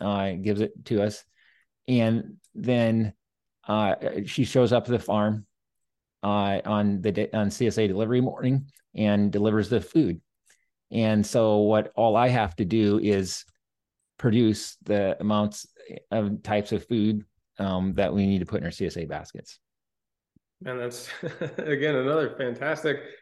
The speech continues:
Speaker 2: and innovative way of including people in your community, tailoring a product to their desires, and collaborating with someone in an effective way. I think,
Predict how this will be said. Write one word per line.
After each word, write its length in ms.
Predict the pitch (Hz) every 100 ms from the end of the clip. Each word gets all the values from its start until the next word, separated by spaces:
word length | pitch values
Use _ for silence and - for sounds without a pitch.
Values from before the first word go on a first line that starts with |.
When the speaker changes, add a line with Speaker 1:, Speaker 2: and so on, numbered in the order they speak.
| -
Speaker 2:
and 160 | 131 139
innovative 580 | 156 170 156 156 135
way 340 | 123 147 151 147
of 380 | 135 131 127 123 - _ -
including 600 | 151 147 - 170 208 180
people 300 | 185 180 170
in 100 | 165
your 120 | 165
community, 640 | 160 156 160 165 151 151 143
tailoring 520 | 160 165 180 175 160
a 60 |
product 460 | 139 160 156 156 156 - _ -
to 560 | 151 151 147 147 -
their 300 | 139 143 139
desires, 720 | 127 131 120 127 151 131 120 120 - _ -
and 540 | 139 135 139 139 135 135 - _ _ _ _ -
collaborating 720 | - 151 143 175 165 147 143
with 100 | 131
someone 240 | 151 143 143
in 60 |
an 80 | 139
effective 500 | 123 - 139 151 123
way. 280 | 131 143 113
I 60 |
think, 280 | 110 131 127